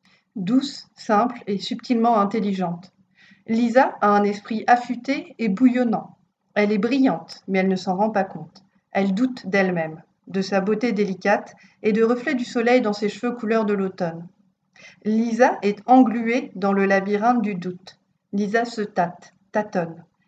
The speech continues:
Elle hésite, elle est perplexe. Elle ne sait pas si elle peut vraiment se faire confiance, que ce soit au taf, avec son Jules, ou dans ses rapports toujours un peu particuliers avec sa famille, une smala chaleureuse et aimante à en étouffer,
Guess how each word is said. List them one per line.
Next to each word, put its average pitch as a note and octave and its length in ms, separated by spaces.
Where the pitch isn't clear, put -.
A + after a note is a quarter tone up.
Elle G#3+ 200
hésite, G#3 460
elle F#3+ 160
est F#3+ 100
perplexe. F#3+ 680
Elle G3+ 140
ne G3+ 100
sait G3 200
pas D4 400
si - 160
elle F#3+ 180
peut G3 140
vraiment F#3+ 580
se - 160
faire G3+ 240
confiance, G#3 500
que A3+ 80
ce A3 160
soit A3 360
au A3+ 80
taf, A#3+ 400
avec G3+ 300
son G#3 180
Jules, A#3 300
ou G#3+ 100
dans G#3+ 140
ses A3 160
rapports G#3 400
toujours E4 340
un C4+ 80
peu A3+ 220
particuliers A3+ 720
avec F3+ 280
sa F#3+ 140
famille, G3 460
une A3+ 160
smala C4+ 360
chaleureuse C#4+ 600
et A3+ 220
aimante A3+ 380
à G3 120
en F#3+ 160
étouffer, A#3+ 640